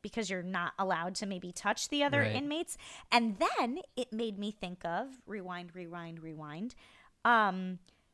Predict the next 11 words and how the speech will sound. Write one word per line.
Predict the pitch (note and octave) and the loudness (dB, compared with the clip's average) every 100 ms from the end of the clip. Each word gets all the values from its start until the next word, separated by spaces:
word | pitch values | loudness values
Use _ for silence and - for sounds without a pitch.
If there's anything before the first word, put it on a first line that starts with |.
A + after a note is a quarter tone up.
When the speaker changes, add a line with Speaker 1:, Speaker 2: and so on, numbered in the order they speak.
| _ | _
Speaker 1:
an | A#3+ A#3 - | 0 2 0
episode. | A#3 C4 - | 0 -2 6
Speaker 2:
Consolidate. | G#3+ A3+ C4 A#3+ C#3 B2 A#2+ - - _ | 6 8 8 8 8 6 2 -4 -14 _
I'm | C3+ | -2
just | B2+ G#4+ | -2 -2
kidding. | - | -4
Speaker 1:
Consolidate. | B4+ G#3 D#3 - | 0 0 0 0
No. | - - - G3 | 2 4 4 10
Speaker 2:
<laughs> | |
Speaker 1:
Um, | C#4+ B3 F#3+ D#3+ E3 D3+ - _ _ _ _ _ | 10 10 4 -6 -8 -12 -20 _ _ _ _ _
an | - | -6